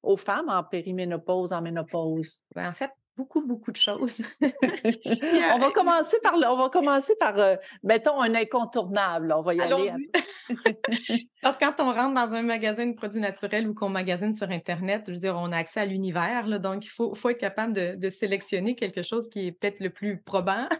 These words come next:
Speaker 2: <laughs> Donc, si on y va avec un classique, ben, en fait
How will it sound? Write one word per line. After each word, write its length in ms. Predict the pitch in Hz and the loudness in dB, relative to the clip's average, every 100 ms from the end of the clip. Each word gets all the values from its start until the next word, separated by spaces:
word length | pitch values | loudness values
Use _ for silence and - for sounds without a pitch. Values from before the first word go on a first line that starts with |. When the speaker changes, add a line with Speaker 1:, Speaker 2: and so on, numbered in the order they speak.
| - | 0
Speaker 2:
<laughs> 880 | 285 554 - - - - - - 254 | -2 -2 -2 -2 -4 -8 -8 -10 2
Donc, 280 | 262 277 - 269 | 2 2 -6 -2
si 100 | 330 | 0
on 100 | 320 | 2
y 80 | 302 | 2
va 100 | 277 | 0
avec 280 | 285 262 254 | 0 -2 -2
un 100 | 226 | -6
classique, 600 | 220 208 196 269 285 _ - - - | -2 -2 -2 -8 -8 _ -20 -20 0
ben, 140 | 240 | 0
en 40 | 254 | 2
fait 180 | 302 | 0